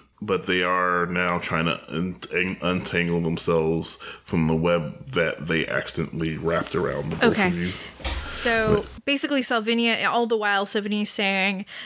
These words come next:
Speaker 2: "How dare you try to get away from us? We are members of Pandora. We are here to fix this. Do you know how important storytellers are to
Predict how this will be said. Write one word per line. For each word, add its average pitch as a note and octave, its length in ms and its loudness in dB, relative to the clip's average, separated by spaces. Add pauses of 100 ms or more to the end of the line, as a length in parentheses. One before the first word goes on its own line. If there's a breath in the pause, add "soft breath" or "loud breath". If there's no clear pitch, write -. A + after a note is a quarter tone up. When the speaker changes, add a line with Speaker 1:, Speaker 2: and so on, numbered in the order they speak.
Speaker 2:
"How F4 500 2
dare C#4+ 500 2
you B3 400 2
try A#3+ 220 0
to B3 80 2
get A#3+ 160 0
away A3 240 2
from G#3+ 260 0
us? F#3 240 2 (280 loud breath)
We C4+ 180 2
are C4 180 2
members B3 400 2
of G3+ 180 -6
Pandora. A3 640 2
We D4 220 0
are B3 120 4
here C4+ 220 0
to - 80 -6
fix - 400 -2
this. D#4 380 0 (500 loud breath)
Do C#4+ 140 0
you E4 80 4
know C#4+ 240 4
how G#3+ 240 0
important F#4+ 640 0
storytellers D#4 720 2
are C4 340 2
to F4+ 480 2